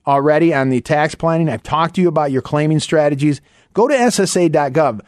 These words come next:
Again, this individual is gonna have over forty thousand dollars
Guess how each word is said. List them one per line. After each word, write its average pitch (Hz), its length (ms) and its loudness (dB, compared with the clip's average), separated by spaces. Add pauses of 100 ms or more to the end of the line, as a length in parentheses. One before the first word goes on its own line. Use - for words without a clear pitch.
(120)
Again, 160 260 0
this 196 200 0
individual 165 520 2
is - 60 -6
gonna 147 140 0
have 131 200 0
over 123 200 -2
forty 196 380 0
thousand 160 480 0
dollars 131 420 0